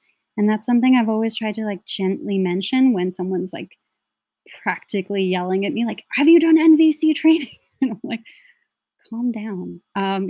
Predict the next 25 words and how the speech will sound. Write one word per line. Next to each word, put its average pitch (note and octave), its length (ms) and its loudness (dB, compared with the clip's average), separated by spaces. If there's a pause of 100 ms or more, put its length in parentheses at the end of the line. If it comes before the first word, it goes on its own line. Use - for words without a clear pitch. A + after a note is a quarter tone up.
(120)
yeah, G#3+ 420 -4
I'm F#3+ 180 -2
fine." F#3+ 520 0
<laughs> - 240 -10
You G#3+ 400 2
know, A3+ 140 -4
like, A3+ 260 -2 (360)
there's A#3+ 280 0 (100)
other A#3 340 2
ways G#3 520 -2
to G#3+ 120 -2
do G3+ 240 -2
this. F#3 280 -8
It's F#3 180 -8
not G3 420 -2
just F#3 480 -6
one F#3+ 400 -2
type F#3 280 -6
of F3+ 120 -10
training. F#3+ 640 2 (260)
He D#4+ 120 2
just C#4+ 260 -2
rebranded B3 560 0
it, E3+ 180 -6 (140)
but F#3+ 160 -6